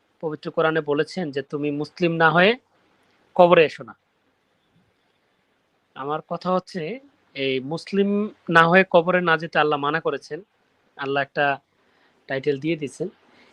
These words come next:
কিন্তু এই মুসলিমের জন্য কোনো কি গিফট, কোনো কি পুরস্কার আল্লাহ রেখেছেন? এরকমটা তো আমি দেখতেছি না। যত পুরস্কার, আহ, যত সাকসেস, সব তো মমিনদের জন্য, আহ, আপনার মুত্তাকিদের জন্য, সালেহিনদের জন্য।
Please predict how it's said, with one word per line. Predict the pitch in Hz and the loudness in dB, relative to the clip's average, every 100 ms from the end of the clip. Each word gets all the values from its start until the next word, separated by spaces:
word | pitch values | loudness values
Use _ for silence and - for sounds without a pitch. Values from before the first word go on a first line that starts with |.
| - | -4
কিন্তু | 180 196 | 2 8
এই | 190 | 8
মুসলিমের | 175 180 - 220 233 233 | 8 4 4 2 4 6
জন্য | 190 202 196 151 - _ _ _ _ _ | 6 6 6 4 -2 _ _ _ _ _
কোনো | - 190 190 | -2 0 0
কি | 196 | -2
গিফট, | 143 160 196 - | -2 2 2 0
কোনো | - 180 | -2 0
কি | 165 175 | 0 0
পুরস্কার | 185 185 - 196 180 170 - | 4 4 4 6 6 4 2
আল্লাহ | 151 156 | 6 6
রেখেছেন? | 156 185 - 226 123 _ _ _ _ _ _ - | 4 0 0 -4 -6 _ _ _ _ _ _ -4
এরকমটা | 175 196 180 185 | -2 -2 -2 -2
তো | 180 | -2
আমি | 165 | 0
দেখতেছি | 175 170 170 151 | 0 0 -6 -6
না। | 117 - _ | -10 -12 _
যত | 139 151 175 | -2 0 -2
পুরস্কার, | - 175 165 - 175 175 - _ _ _ _ _ _ | 0 0 0 2 2 2 -4 _ _ _ _ _ _
আহ, | 135 131 127 127 131 | -6 -4 -4 -4 2
যত | 156 165 | 2 2
সাকসেস, | 170 180 - - 170 | -2 -2 0 2 2
সব | - - 175 - | 2 0 0 4
তো | 180 165 156 - _ | 6 6 4 -6 _
মমিনদের | 160 160 170 170 156 | 4 4 6 4 6
জন্য, | 160 156 156 160 - _ _ _ _ _ _ | 4 6 4 2 -2 _ _ _ _ _ _
আহ, | 135 135 135 131 127 - 208 214 - 135 | -4 -2 0 -2 -4 -8 -8 -8 -4 -4
আপনার | 127 135 135 139 | -2 0 0 2
মুত্তাকিদের | 156 - 170 156 170 151 | 0 4 2 4 4 6
জন্য, | 151 147 151 | 6 8 6
সালেহিনদের | 147 151 151 156 165 156 147 | 6 8 8 8 4 -2 0
জন্য। | 143 139 139 | -2 -2 -6